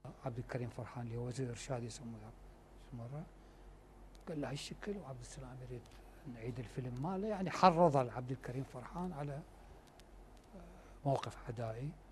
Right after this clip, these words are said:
فمن الصبح دخلنا الإذاعة والتلفزيون، يمكن منشور في أحد الكتب، آه، أمر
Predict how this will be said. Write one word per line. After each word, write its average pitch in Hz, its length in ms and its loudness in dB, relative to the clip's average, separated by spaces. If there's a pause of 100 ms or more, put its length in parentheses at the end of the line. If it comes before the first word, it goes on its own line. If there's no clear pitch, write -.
(520)
فمن 143 260 4
الصبح 156 500 6 (200)
دخلنا 170 300 6
الإذاعة 143 460 6
والتلفزيون، 147 520 0
يمكن 151 240 0
منشور 151 300 2
في - 200 -4
أحد 135 200 -4
الكتب، 123 360 -6 (1300)
آه، 143 440 -8 (1120)
أمر 185 260 12